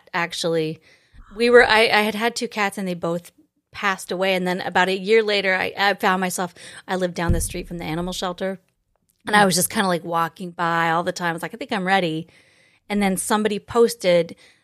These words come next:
that their nanny had to move and had to get rid of a cat. And I was like, "Well, maybe we'll just go look at the cat." It was New Year's Eve. And Ben and I and the girls went to, and I saw that the lady had the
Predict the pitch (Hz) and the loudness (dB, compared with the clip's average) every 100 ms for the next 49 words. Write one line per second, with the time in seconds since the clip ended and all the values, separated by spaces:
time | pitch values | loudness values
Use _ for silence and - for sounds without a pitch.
0 | _ 180 180 175 175 _ _ _ _ _ | _ -2 0 2 0 _ _ _ _ _
1 | _ 185 190 196 196 196 - - _ _ | _ -4 0 4 4 2 0 -6 _ _
2 | _ _ _ 196 196 214 226 220 208 196 | _ _ _ -18 -8 -4 -2 -2 -2 -2
3 | 190 190 175 - 185 175 175 190 170 165 | -2 -4 -6 -6 -4 -2 -2 -2 -2 -4
4 | 175 180 180 - 170 170 170 - 180 170 | -4 -6 -6 -8 -6 -6 -8 -6 -4 -4
5 | - 202 214 240 233 247 247 247 240 226 | -4 -4 -2 0 4 4 6 4 4 2
6 | 208 196 - 185 175 185 - 185 170 170 | 0 -2 -6 -2 -4 -4 -8 -4 -2 -2
7 | 175 175 175 165 160 160 160 160 - _ | -6 -4 -4 -4 -4 -4 -4 -6 -10 _
8 | _ _ - - - 202 190 190 185 190 | _ _ -20 -20 -8 -2 2 4 4 4
9 | 180 180 165 175 165 156 - - 185 180 | 2 0 0 0 0 -6 -6 -6 -4 -2
10 | - 180 - 190 185 185 175 170 170 175 | -2 -4 -2 0 0 -2 -6 -6 -6 -6
11 | 165 - 175 170 165 156 165 | -8 -6 -6 -6 -8 -10 -10